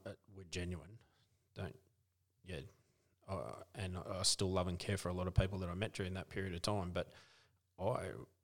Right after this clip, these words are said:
I struggled, you know, I, I think I come across fairly upbeat and, and, um, you know, particularly around the sporting organisations and that, that when I'm coaching and, and it's all in, but I was, yeah, I, I didn't wanna be there. I'd,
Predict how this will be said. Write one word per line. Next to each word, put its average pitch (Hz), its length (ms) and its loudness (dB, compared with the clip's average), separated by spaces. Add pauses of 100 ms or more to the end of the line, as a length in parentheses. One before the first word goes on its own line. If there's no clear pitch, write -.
(180)
I 117 180 2
struggled, 87 560 2
you 104 100 -2
know, 92 80 -2
I, 95 160 2
I - 1120 -16
think 127 160 2
I 107 40 -2
come 90 180 0
across - 340 6
fairly 90 300 2
upbeat 90 460 -2
and, 92 100 -6 (200)
and, 85 360 -4
um, 87 280 -6 (120)
you 95 80 -6
know, 90 60 -2
particularly 92 500 0
around 90 240 -2
the 87 60 0
sporting 90 440 -4
organisations 90 800 -2
and 87 80 -2
that, 92 220 0
that 92 160 -2 (480)
when 110 120 -4
I'm 95 100 -2
coaching 98 440 4
and, 85 220 0 (140)
and 87 120 -4
it's - 160 -2
all 92 180 0
in, 98 200 2
but 87 180 -2 (360)
I 95 140 0
was, 85 480 0
yeah, 101 360 -4
I, 101 100 0
I - 580 -10
didn't 110 140 -2
wanna 78 140 -8 (120)
be 104 140 -14
there. 92 280 -4 (460)
I'd, 110 160 0